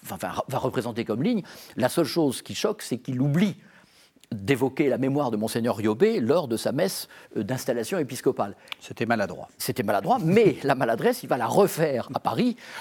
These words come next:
Speaker 1: où, à nouveau, il ne citera pas, euh, son prédécesseur, le cardinal Marty.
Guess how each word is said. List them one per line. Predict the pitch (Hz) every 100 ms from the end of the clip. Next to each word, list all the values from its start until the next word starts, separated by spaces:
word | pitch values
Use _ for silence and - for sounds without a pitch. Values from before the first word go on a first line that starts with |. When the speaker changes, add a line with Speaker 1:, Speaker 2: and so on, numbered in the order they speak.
| -
Speaker 1:
où, | 135 175
à | -
nouveau, | 123 113 233
il |
ne | 131
citera | 120 - -
pas, | - 196 - _ _ -
euh, | 139 117
son | 139
prédécesseur, | 120 107 107 98 185
le | 170
cardinal | 117 113 139 151
Marty. | 123 - 101